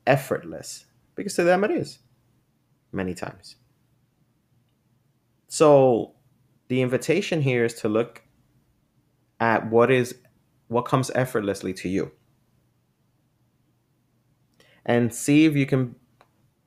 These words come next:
build something around that to make you achieve or make you successful.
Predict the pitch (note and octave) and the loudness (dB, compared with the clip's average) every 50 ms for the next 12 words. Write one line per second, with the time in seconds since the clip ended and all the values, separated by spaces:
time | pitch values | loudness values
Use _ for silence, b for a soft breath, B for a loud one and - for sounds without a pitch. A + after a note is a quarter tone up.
0 | _ _ - A#2+ A#2 A#2 A#2+ A#2 - - G#2+ G#2 G#2 - G#2+ G#2 G2+ - - - | _ _ 2 4 4 4 4 2 0 0 -2 0 -2 -4 -4 -6 -6 -10 -6 -4
1 | G2 G2 G2 F#2 F2+ F2 F2 E2+ F2+ E2+ E2 - - - - - - - _ _ | -2 0 0 0 -2 -2 -4 -6 -6 -6 -6 -6 -10 -16 -20 -20 -20 -20 _ _
2 | _ _ _ _ _ _ _ _ _ _ _ _ _ _ _ _ _ _ _ _ | _ _ _ _ _ _ _ _ _ _ _ _ _ _ _ _ _ _ _ _
3 | _ _ _ _ _ _ _ - - G2 G2 F#2+ F2+ F2 - - F#2+ F#2 F2 F2+ | _ _ _ _ _ _ _ -10 -6 -6 -4 -4 -4 -6 -6 -6 -6 -6 -4 -6
4 | G2+ - _ _ _ _ _ _ _ _ _ _ - E2+ - - - C3 B2+ B2+ | -8 -12 _ _ _ _ _ _ _ _ _ _ -14 -12 -12 -8 -6 -4 -4 -2
5 | C3 C3+ C3+ C#3 C#3 C#3+ - _ B2+ G2 F#2 - - - E2 - - F2 - - | -2 -2 -2 -4 -6 -8 -12 _ -10 -10 -8 -8 -10 -10 -12 -10 -10 -12 -6 -2
6 | - G2 F#2 - - - - | -2 -2 -2 -4 -8 -14 -18